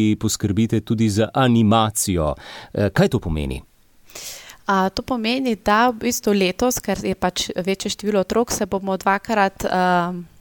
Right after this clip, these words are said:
Speaker 2: neka skupina Mikovcev, ki bo tudi pri projektu največ sodelovala, se bomo od-, eh, odpravili na obisk otrokom. Eh, tisti dan bomo cel dan z njimi v družbi, imamo različne igre pripravljene, nastope, eh,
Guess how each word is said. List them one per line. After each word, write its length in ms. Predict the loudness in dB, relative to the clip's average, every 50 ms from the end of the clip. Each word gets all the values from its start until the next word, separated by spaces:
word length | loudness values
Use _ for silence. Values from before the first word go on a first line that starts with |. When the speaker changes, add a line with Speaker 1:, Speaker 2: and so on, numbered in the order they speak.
| -20 -18
Speaker 2:
neka 360 | -12 -8 -8 -6 -4 -4 -4
skupina 480 | -4 -4 -4 -4 -4 -4 -4 -4 -4 -4
Mikovcev, 680 | -4 -6 -4 -2 0 -2 0 -2 0 2 4 4 4 4 0 -6 -14 -14
ki 140 | -8 -4 -2
bo 120 | -2 0 0
tudi 220 | 0 0 0 0
pri 140 | 0 -2 -4
projektu 320 | -4 -4 -4 -4 -4 -6
največ 340 | -4 -4 -2 -2 -4 -4 -4
sodelovala, 640 | -6 -6 -6 -6 -4 -2 0 0 2 2 2 0 -2
se 140 | -2 -4 -6
bomo 220 | -6 -4 -4 -2 -2
od-, 180 | -2 -4 -4
eh, 180 | -4 -4 -2 -2
odpravili 680 | -4 -4 -4 -2 0 2 2 2 2 0 -4 -4 -4 -2
na 140 | -2 -2 -2
obisk 320 | -2 -2 -4 -4 -4 -6
otrokom. 560 | -8 -4 2 4 4 4 4 4 2 2 2
Eh, 500 | 0 -4 -14 -16 -16 -16 -18 -12 -6 -2 -2 -2 0 -2 -2 -4 -4 -6
tisti 340 | -8 -8 -8 -8 -8 -8 -6
dan 240 | -6 -4 -4 -4 -4
bomo 480 | -4 -6 -4 -4 -4 -2 -2 -4 -4 -6 -8 _ _ _ _ 4
cel 120 | 4 6
dan 200 | 6 4 2 0 -2
z 100 | -6 -4
njimi 200 | -4 -2 -2 -2
v 120 | -4 -4 -4
družbi, 720 | -4 -2 0 0 0 -2 -4 -4 -4 -2 -2 -2 -2 -2
imamo 380 | -2 -2 -2 -4 -4 -2 -4 -2
različne 680 | -2 -2 -4 -4 -4 -6 -4 -4 -6 -6 -4 -6 -6 -6
igre 340 | -6 -6 -4 -2 0 0 0
pripravljene, 720 | 0 -2 -4 -2 0 2 4 4 4 2 0 0 -2 -2 -2
nastope, 800 | -2 0 -2 -2 -2 0 0 0 0 -2 _ _ 0 0 0
eh, 60 | 0